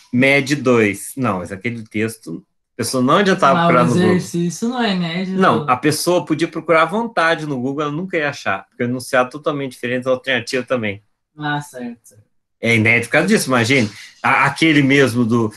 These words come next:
Speaker 1: eu ponho a fonte embaixo. Eu sempre ponho de onde eu tirei.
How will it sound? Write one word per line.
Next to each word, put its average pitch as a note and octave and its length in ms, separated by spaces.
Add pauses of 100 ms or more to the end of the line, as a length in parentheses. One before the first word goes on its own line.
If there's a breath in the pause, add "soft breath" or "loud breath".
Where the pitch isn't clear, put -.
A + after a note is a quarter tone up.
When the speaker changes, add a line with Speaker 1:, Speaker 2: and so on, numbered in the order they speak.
(160 loud breath)
Speaker 1:
eu E3+ 180
ponho G#3 300
a - 40
fonte F3+ 380
embaixo. C3 520 (600)
Eu A#2+ 60
sempre F#3+ 300
ponho D#3 160
de C3 80
onde B2+ 220
eu A#2+ 60
tirei. G#2+ 440